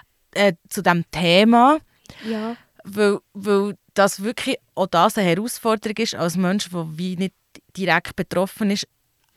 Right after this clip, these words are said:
Speaker 1: ähm, an einem frischen, jungen Mensch das Verständnis auf den Weg zu geben, die,
Speaker 2: Mhm.
Speaker 1: die, die, äh, die, die Begegnung oder die Hürden abzubauen. Wie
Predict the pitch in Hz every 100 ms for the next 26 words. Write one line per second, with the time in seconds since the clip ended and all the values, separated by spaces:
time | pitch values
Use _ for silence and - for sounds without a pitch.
0 | - 160 160 - _ _ - 160 160 143
1 | - 180 226 - 233 196 214 185 165 160
2 | 202 226 - - - 185 - 180 - 165
3 | 180 165 202 214 196 180 175 190 - 170
4 | 175 170 156 175 160 170 165 - - -
5 | - - 160 180 160 - 170 170 160 156
6 | 170 196 180 175 165 160 175 185 - 147
7 | 165 - - 151 131 143 175 208 233